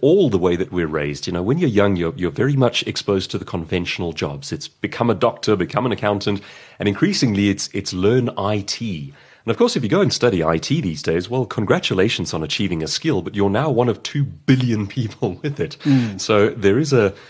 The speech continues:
Speaker 1: a counterintuitive idea that says, actually, the person who knows how to think is more prepared for tomorrow's world than the one who was forced to study a very narrow field.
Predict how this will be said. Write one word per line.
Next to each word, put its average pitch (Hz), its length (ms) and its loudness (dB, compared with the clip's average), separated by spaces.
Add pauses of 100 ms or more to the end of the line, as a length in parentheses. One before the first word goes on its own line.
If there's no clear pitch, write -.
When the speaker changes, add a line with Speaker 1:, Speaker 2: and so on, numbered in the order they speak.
(160)
Speaker 1:
a 95 80 -4
counterintuitive 110 960 0
idea 76 380 -4
that 73 180 -6
says, 87 380 0 (160)
actually, 175 400 -4
the 160 100 -2
person 139 380 0
who 113 120 -4
knows 104 280 2
how 90 160 -2
to 92 260 -4 (100)
think - 580 -4 (520)
is 101 160 2
more 107 420 6
prepared 117 640 0
for - 120 -10
tomorrow's 90 520 0
world 80 440 0 (200)
than 98 240 0
the 107 60 4
one 104 200 4
who 104 120 -2
was 95 120 0
forced - 400 -4
to 107 80 -6
study 87 380 -2
a 85 40 -2
very 85 300 -2
narrow 80 320 0
field. 78 480 -2